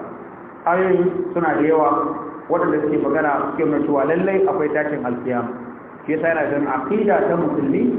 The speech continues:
a cewa akwai tashin alkiyama. Cikin suratul Yasin Allah ya ce, "Wa daraba lana masalan wa nasiya khalqa."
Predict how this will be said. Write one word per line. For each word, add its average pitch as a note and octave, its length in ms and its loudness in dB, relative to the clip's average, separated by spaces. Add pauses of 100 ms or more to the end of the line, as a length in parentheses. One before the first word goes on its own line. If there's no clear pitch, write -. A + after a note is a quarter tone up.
(720)
a C#3+ 100 2 (840)
cewa D#3 260 2
akwai D3+ 200 2
tashin C#3+ 340 -2
alkiyama. A#2+ 420 -4 (120)
Cikin E3 220 -4
suratul E3+ 280 0
Yasin C#3 380 0
Allah D#3 220 0
ya D#3 60 -2
ce, D3+ 60 -2
"Wa C#3 160 0
daraba E3+ 320 2
lana D#3 320 2
masalan G3 400 2 (580)
wa B2+ 240 2
nasiya D3 540 2
khalqa." D#3+ 500 2